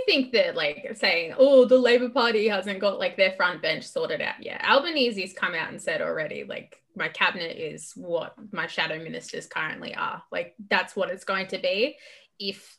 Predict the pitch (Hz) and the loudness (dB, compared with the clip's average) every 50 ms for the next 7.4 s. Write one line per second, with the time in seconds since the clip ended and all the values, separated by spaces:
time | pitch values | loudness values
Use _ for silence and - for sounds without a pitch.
0 | _ 220 190 185 185 170 175 180 - - 196 180 196 - 165 156 165 165 175 160 | _ -4 -2 -2 -2 -2 -4 -8 -6 -8 -8 -8 -8 -8 -10 -10 -8 -8 -6 -6
1 | 156 151 - 160 160 160 - - - 269 254 240 226 220 214 196 196 185 185 180 | -4 -6 -6 -8 -8 -8 -8 -6 0 2 2 4 4 2 0 0 -2 -6 -6 -10
2 | 175 170 170 165 175 165 160 180 160 156 151 - - 156 151 151 156 156 156 - | -10 -12 -10 -10 -10 -10 -8 -8 -10 -10 -10 -12 -12 -12 -12 -10 -10 -12 -12 -8
3 | - 180 156 151 - - _ - - - _ _ - - - - - - 208 202 | -6 -6 -6 -6 -8 -14 _ -20 -20 -20 _ _ -20 -20 -20 -16 -4 2 2 2
4 | 190 175 170 165 226 - - _ _ _ _ - 214 214 - _ - 359 381 - | 2 2 -2 -8 -12 -16 -18 _ _ _ _ -18 -18 -18 -16 _ -2 -2 -2 4
5 | - 392 381 403 - - 277 233 247 240 240 226 214 220 214 214 185 - - - | 6 6 6 6 4 2 2 4 4 2 2 0 -4 -2 -2 -2 -2 -4 0 0
6 | 240 269 262 - 214 165 170 - - - - 170 202 - - - 165 165 - - | 0 0 0 -2 -4 -6 -6 -6 -6 -6 -6 -6 -6 -6 -8 -8 -8 -10 -12 -8
7 | - - - 311 370 381 - | -6 -4 -2 -2 -2 -4 -6